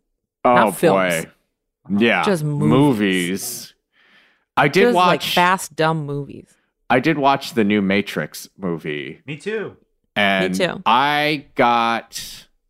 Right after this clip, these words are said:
Speaker 1: we'll just say, a little too stoned. And
Speaker 2: Sure.
Speaker 1: also, here's a thing about your boy Andrew. He <laughs> didn't remember fucking anything from <laughs> the last three Matrix movies, pretty much, it
Speaker 2: Yeah.
Speaker 1: turns out.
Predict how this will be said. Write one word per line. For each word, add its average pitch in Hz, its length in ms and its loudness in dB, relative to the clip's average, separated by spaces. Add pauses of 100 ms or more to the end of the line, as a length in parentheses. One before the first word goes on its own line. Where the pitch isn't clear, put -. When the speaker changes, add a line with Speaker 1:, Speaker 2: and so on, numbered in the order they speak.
(300)
Speaker 1:
we'll 113 220 0
just 110 260 -6
say, 101 220 0
a 92 120 -4
little 87 400 -2
too 190 240 -2
stoned. 80 840 -6 (540)
And 95 240 0 (120)
Speaker 2:
Sure. 123 80 4
Speaker 1:
also, 85 760 0 (440)
here's 165 480 0
a 107 220 0
thing 110 240 -2
about 95 300 0
your 92 100 -2
boy 87 260 0
Andrew. 82 680 -4 (480)
He 180 500 -2
<laughs> - 60 -20
didn't 123 420 0
remember 98 760 -2 (280)
fucking 95 520 -2 (100)
anything 95 800 -2
from 90 500 -4
<laughs> - 40 -20
the 95 120 -2
last 87 400 -4
three 87 180 -6
Matrix 104 400 -4
movies, 82 340 -4
pretty 82 260 -4
much, 82 400 -8
it 92 120 -10
Speaker 2:
Yeah. - 40 -14
Speaker 1:
turns 80 340 -6
out. 69 240 -6